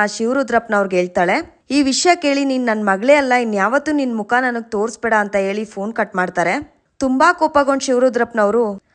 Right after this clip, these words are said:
ಆ ಫೋನ್ನ ಹಾಗೆ ಒಡೆದಾಕ್ತಾರೆ. "ಏನಾಯ್ತ ಪಯ್ಯ? ಐಶು ಏನ್ ಹೇಳಿದ್ಲು? ಯಾಕ್ ಫೋನ್ ಹಿಂಗ್ ಒಡೆದಾಕ್ತೆ?" ಅಂತ ಶಂಕರ ಕೇಳ್ತಾನೆ.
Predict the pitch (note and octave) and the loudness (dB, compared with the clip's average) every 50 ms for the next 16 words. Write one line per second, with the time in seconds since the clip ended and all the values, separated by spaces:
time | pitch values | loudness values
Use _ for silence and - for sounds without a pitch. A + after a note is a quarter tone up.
0 | _ _ _ - A#3+ B3 A#3 - C4 C4+ C#4 C#4+ C4+ B3+ A#3 G#3+ G3+ G#3+ A3+ A#3 | _ _ _ -2 -2 -2 0 2 2 2 4 4 4 4 4 2 2 2 2 2
1 | A3 G3 F3 F3 E3+ G#3+ G#3+ G#3+ A3 - G3 E3+ F3+ A3+ D4+ E4 - _ _ _ | 2 2 2 2 2 2 2 0 0 -2 -2 -2 -2 -2 -4 -6 -12 _ _ _
2 | - - - - - C4 D4+ F4+ G#4+ G#4+ F#4+ F#4+ F4 C4+ A#3+ A3 G3+ E3+ - - | -20 -20 -10 -2 4 6 6 6 6 4 2 2 2 0 0 0 -2 -2 0 2
3 | G#3 G3+ G3+ G3+ A3+ C4+ E4 E4+ D4+ - _ - A#3+ D4+ D#4+ - F#4+ E4 D4 D4 | 4 6 6 6 4 4 2 0 -4 -8 _ -4 -2 -2 0 0 0 0 0 0
4 | F4 G4+ G#4 F4+ E4+ E4 C4+ D4 D4+ D#4 E4 D#4+ D#4+ - _ - - _ - D4 | 0 0 0 0 -2 -2 -2 -2 -2 -2 -2 -4 -6 -12 _ -20 -12 _ 2 4
5 | E4+ G4+ B4+ - - D#4+ D#4 E4+ G4 G#4 G4 F4 E4 D#4 D4+ D4+ E4 E4 D#4+ E4 | 4 4 4 2 2 4 6 6 6 4 4 4 6 6 6 6 4 2 2 2
6 | - E4+ F#4+ G#4 - - - - - G#3 A3 G#3+ G#3 - A3+ F#3+ F#3+ A3+ A#3 A#3 | 2 2 2 2 0 -8 -10 -6 -4 -2 0 0 0 0 0 -2 0 0 0 0
7 | A#3 G#3+ G3 G3 G3 F3+ F3 F#3 A#3 D#4+ G4 - _ | 0 -2 -2 -2 -2 -2 -2 -2 -2 -4 -6 -10 _